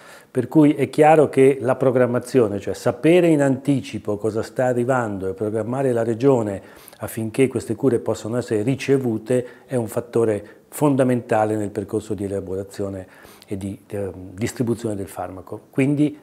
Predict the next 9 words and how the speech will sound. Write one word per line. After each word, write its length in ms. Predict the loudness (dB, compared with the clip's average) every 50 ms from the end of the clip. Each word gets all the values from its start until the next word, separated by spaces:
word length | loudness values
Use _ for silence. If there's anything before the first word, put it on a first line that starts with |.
| -20 _
ecco 280 | -4 -4 -4 2 2
il 80 | 2 2
motivo 320 | 2 0 0 2 2 2
per 160 | 2 2 0 2
cui, 440 | 2 2 4 4 2 0 -2 -12 -20 -20 _ _ _
tenendo 440 | _ -6 -2 0 2 4 6 6 4
fermo 460 | 6 8 8 8 10 8 8 4 2
l'elemento 480 | 2 2 2 2 0 -2 -2 -2 -2 -2
nazionale 800 | -2 -2 -6 -2 -2 0 0 0 0 0 0 0 -2 -4 -4